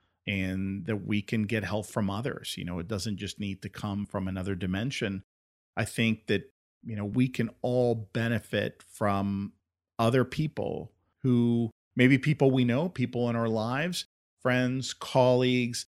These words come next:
and it could be strangers as well. I mean, sometimes some of the best help I've gotten is just from reading a very helpful book that just had some wonderful ideas and really struck a chord emotionally, maybe. So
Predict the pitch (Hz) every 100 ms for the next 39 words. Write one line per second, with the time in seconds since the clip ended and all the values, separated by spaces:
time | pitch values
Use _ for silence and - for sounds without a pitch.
0 | _ - 120 117 - 131 117 120 123 127
1 | - 139 185 - - - - 107 135 185
2 | - - 127 113 160 185 208 180 143 -
3 | _ _ _ - 185 113 139 135 - 160
4 | 143 135 139 - 147 120 - 123 - 117
5 | 117 123 156 147 139 127 110 107 110 -
6 | 147 131 127 104 117 - 120 104 120 151
7 | - - _ _ _ - 95 117 - 120
8 | - 120 104 110 117 151 170 147 139 117
9 | 98 104 110 147 160 - 101 95 95 110
10 | 120 113 110 101 - _ _ _ - -
11 | 202 202 131 - - 113 95 73 - -
12 | 104 98 98 - 90 76 - - - -
13 | - _ _ _ _ - 127 113